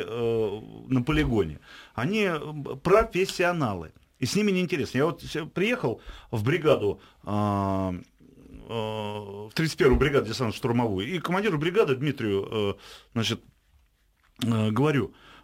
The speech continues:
а, Овчарову, я говорю: «Дим, вот не интересно, у тебя не интересно работать». Он так расстроился, говорит: «А показывали шикарные вещи, которые не, не, э,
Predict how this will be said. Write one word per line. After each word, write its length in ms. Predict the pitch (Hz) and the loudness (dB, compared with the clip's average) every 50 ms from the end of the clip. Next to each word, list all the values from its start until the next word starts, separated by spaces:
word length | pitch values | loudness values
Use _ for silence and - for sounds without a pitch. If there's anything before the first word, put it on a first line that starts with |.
| _ - | _ -6
а, 920 | - 104 104 104 101 101 98 98 95 95 95 95 92 92 92 90 90 90 87 - | -2 0 0 2 2 2 0 0 0 0 0 0 0 0 0 0 -2 -2 -4 -4
Овчарову, 480 | 117 110 - - 147 131 117 98 85 90 | -6 -4 -2 0 2 2 2 0 0 -2
я 100 | 101 120 | -2 0
говорю: 160 | 127 131 127 | 0 0 0
«Дим, 480 | 135 143 175 117 85 80 - - - - - - - | 0 -2 -2 -2 -2 -4 -8 -12 -16 -18 -20 -12 -12
вот 160 | - - - | -10 -2 0
не 80 | 226 | 2
интересно, 440 | 240 254 254 269 285 247 202 - 165 156 | 2 2 2 0 -2 -2 -2 -6 -6 -6
у 180 | 131 147 185 | -4 -4 -4
тебя 180 | 165 - 208 247 | -4 -2 -2 0
не 140 | 202 180 165 | 2 2 0
интересно 400 | 151 - 175 151 120 - - 110 | 0 0 0 -2 -2 -2 -2 -2
работать». 240 | 110 113 - - | -2 -4 -2 -2
Он 80 | 135 147 | -2 -2
так 160 | - 151 - | -2 -2 -2
расстроился, 580 | 151 165 151 - - 185 190 156 113 - - 98 | -2 -2 -2 -2 0 2 2 2 2 -2 -6 -8
говорит: 200 | 98 101 95 - - - - - - - _ | -8 -8 -6 -6 -10 -12 -12 -16 -20 -10 _
«А 80 | 101 - | -8 -6
показывали 720 | - 180 175 175 - - 226 220 196 175 180 175 165 165 | -4 -6 -6 -6 -6 -2 -2 -2 -2 -2 -4 -2 -2 0
шикарные 680 | 151 - - 202 - - 214 233 208 190 165 160 165 165 | 0 0 -2 -2 -2 0 0 2 2 2 0 0 -2 -2
вещи, 480 | 170 196 196 165 131 - - 110 101 98 | 0 0 0 0 0 -2 -4 -6 -6 -4
которые 440 | - 143 143 143 185 180 160 151 | -4 -4 -2 0 2 2 4 2
не, 300 | 143 151 175 190 185 170 - - | 2 0 0 0 0 -2 -2 -6
не, 560 | - 160 151 143 139 131 156 151 165 185 190 | -6 -2 -2 -2 -2 0 0 2 2 4 2
э, 580 | 175 156 - - - - 139 - - 165 165 | 0 0 -4 -8 -12 -14 -14 -14 -10 -10 -10